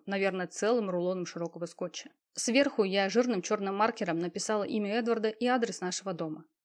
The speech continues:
Через интернет я сделала заказ в курьерской фирме, чтобы посылку забрали и доставили адресату. Мне не подобает хранить у себя этот прах. Мать предпочла бы, чтобы ее пепел был у любимого сыночка. Печально,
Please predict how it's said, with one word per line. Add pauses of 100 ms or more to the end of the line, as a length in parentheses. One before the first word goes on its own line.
(200)
Через
интернет
я
сделала
заказ
в
курьерской
фирме, (140)
чтобы
посылку
забрали
и
доставили
адресату. (460)
Мне
не
подобает
хранить
у
себя
этот
прах. (360)
Мать
предпочла
бы,
чтобы
ее
пепел
был
у
любимого
сыночка. (500)
Печально,